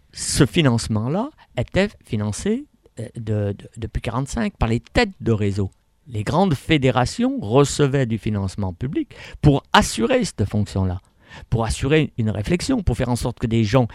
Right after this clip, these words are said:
qui agissaient à différents endroits de France puissent se retrouver, réfléchir et, euh, euh, théoriser un peu ce qui se faisait. Et c'est ce financement-là qui, qui, qui a tendance à disparaître. En deux mille cinq,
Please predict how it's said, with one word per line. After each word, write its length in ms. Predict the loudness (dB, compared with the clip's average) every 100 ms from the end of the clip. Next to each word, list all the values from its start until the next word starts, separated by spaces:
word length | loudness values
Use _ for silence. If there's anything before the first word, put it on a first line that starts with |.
| -12 -4
qui 140 | 4
agissaient 520 | 4 4 0 2 2 0
à 80 | -4
différents 400 | -2 -2 0 -2
endroits 340 | -2 -2 -2
de 80 | -4
France 320 | -4 -4 -6
puissent 220 | -8 -6
se 100 | -6
retrouver, 540 | -4 -4 -2 -2 -2 0
réfléchir 640 | 0 2 0 0 -6 -6 -2
et, 180 | -2 -4 _ -4
euh, 220 | -2 -2 -4 -16 -8 -4
euh, 160 | -2 -4 -12 -2
théoriser 640 | 6 8 6 4 2 2 2
un 120 | 0
peu 200 | 0 -4
ce 100 | -4
qui 80 | -12
se 100 | -10
faisait. 260 | -10 -10 -14 -20 -12 -4
Et 80 | 0
c'est 180 | 2
ce 240 | 0 4 4
financement-là 920 | 4 2 2 0 -2 -2 0 0 0 -4 -18 -20 -8
qui, 300 | -2 -2 -2 -6
qui, 360 | -2 0 0 -2
qui 80 | -2
a 60 |
tendance 380 | 0 0 0 -2 -6
à 380 | -4 -4 -4 -6
disparaître. 480 | -6 -4 -4 -6 -14 -18 0 6
En 420 | 8 6 4 0 -6 -20 -16
deux 240 | 0 4
mille 540 | 4 4 2 2 2 2
cinq, 500 | 2 2 2 0